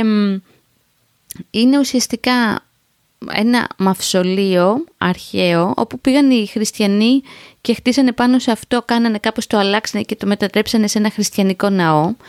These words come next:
κάτι που συνηθιζότανε τα παλιά χρόνια, τέλος πάντων, με μια συγκλονιστική ιστορία από πίσω,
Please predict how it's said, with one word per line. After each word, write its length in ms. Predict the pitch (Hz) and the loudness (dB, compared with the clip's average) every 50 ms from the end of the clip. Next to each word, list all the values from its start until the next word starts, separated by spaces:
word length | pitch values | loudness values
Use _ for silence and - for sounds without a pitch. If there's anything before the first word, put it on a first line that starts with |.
| - - - - _ _ | -20 -20 -20 -20 _ _
κάτι 240 | - - 196 190 - | -4 -4 -4 -4 -4
που 200 | - - 170 170 | -2 -2 0 0
συνηθιζότανε 880 | 160 - 185 190 170 - 185 160 185 180 175 - - 160 156 156 160 - | 0 0 0 0 0 0 -2 0 0 0 0 -2 -4 -4 -4 -4 -6 -6
τα 300 | - 175 170 165 - 165 - | -4 -4 -4 -2 -4 -4 -2
παλιά 300 | - 185 180 185 185 175 | 0 0 2 2 0 -2
χρόνια, 360 | - - 190 185 180 180 180 180 | -2 -2 -2 -2 -2 -2 -2 -4
τέλος 340 | - 185 175 175 175 - - | -4 -4 -2 -2 -4 -4 -4
πάντων, 480 | - 175 165 165 175 170 180 208 269 - - - - - - - - - _ | -4 -4 -4 -4 -4 -4 -2 -2 -2 -4 -6 -12 -20 -20 -20 -20 -20 -6 _
με 120 | 214 220 | 0 2
μια 260 | 233 254 311 359 370 - | 4 4 2 2 0 -2
συγκλονιστική 800 | - 302 - 262 220 233 240 240 233 233 226 - 220 214 - 269 | -4 -4 -4 -4 0 0 2 2 2 0 0 -2 -6 -6 -2 0
ιστορία 520 | 294 330 330 - - 220 208 202 208 208 202 | 2 2 2 0 0 0 0 2 2 0 0
από 160 | - 180 170 | -2 -4 -6
πίσω, 680 | - - - 175 170 165 - - - 185 190 226 330 | -6 -4 -4 -2 -2 -2 -4 -4 -2 -2 -2 -2 -4